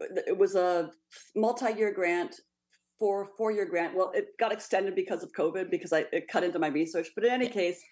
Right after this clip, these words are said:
Speaker 1: the, the, the focus of the grant was to ex-, examine the medical markets of eggs, of donor eggs in the United States and Spain, and to compare these two different, very different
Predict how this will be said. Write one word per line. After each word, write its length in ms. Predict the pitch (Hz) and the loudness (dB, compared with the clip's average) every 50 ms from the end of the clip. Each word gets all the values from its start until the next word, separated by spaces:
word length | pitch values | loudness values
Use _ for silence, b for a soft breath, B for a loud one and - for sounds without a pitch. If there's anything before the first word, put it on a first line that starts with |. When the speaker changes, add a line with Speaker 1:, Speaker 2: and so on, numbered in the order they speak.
| B B B B B B - | B B B B B B -6
Speaker 1:
the, 460 | 160 196 208 202 208 202 180 196 196 - - - | 0 2 4 4 2 0 -2 -6 -6 -8 -6 -4
the, 80 | 208 | -4
the 40 | 202 | 2
focus 300 | 214 262 254 254 262 254 | 4 2 4 4 2 0
of 100 | 247 240 | -2 -2
the 80 | - 214 | 0 0
grant 300 | 202 214 208 202 - 196 | 2 2 2 2 0 -2
was 160 | 190 190 - | -4 -6 -6
to 140 | - 196 175 | -6 -6 -6
ex-, 260 | 185 - - - - - | -6 -8 -12 -12 -2 0
examine 520 | - 170 156 190 185 190 202 196 190 185 | 0 2 2 2 2 2 2 2 2 2
the 80 | 175 165 | 2 2
medical 340 | 170 180 180 196 190 196 175 | 2 2 0 0 -2 -2 0
markets 480 | 180 175 180 180 180 190 175 175 - - - | 0 0 0 0 0 -2 -4 -4 -4 -4 -2
of 180 | 170 160 - - | -2 -2 0 0
eggs, 280 | - 170 165 165 160 - - | -2 -2 -2 -4 -10 -6 -4
of 180 | 165 175 170 - - _ _ - | -4 -4 -4 -6 -12 _ _ 0
donor 300 | - 190 190 190 190 180 | 2 2 4 4 4 2
eggs 240 | 175 175 175 165 - | 2 2 0 -2 -2
in 100 | - 170 | 0 0
the 80 | 165 | 2
United 280 | 165 151 160 156 151 156 | 2 2 2 0 -2 -4
States 320 | - - 151 156 156 - | -2 -2 -2 -2 -2 -4
and 60 | 156 147 | -8 -8
Spain, 460 | - - - 151 139 110 110 - - - | -6 -4 -2 -2 0 -2 -2 -6 -4 -2
and 120 | 156 165 | -2 -2
to 80 | - - | -2 -2
compare 420 | - 190 185 190 214 214 202 202 | -2 -2 -2 0 0 2 2 2
these 240 | 185 175 170 - - - | 2 0 0 -2 -8 -8
two 160 | - 277 262 254 | -6 -4 -4 0
different, 480 | 208 208 202 202 - 190 185 180 - - B B B B B B B B | 2 0 0 2 2 2 2 2 0 -4 B B B B B B B B
very 260 | - 233 254 269 254 240 | 2 4 4 4 2 2
different 460 | 196 214 220 220 214 208 190 185 | 2 0 0 0 0 0 0 0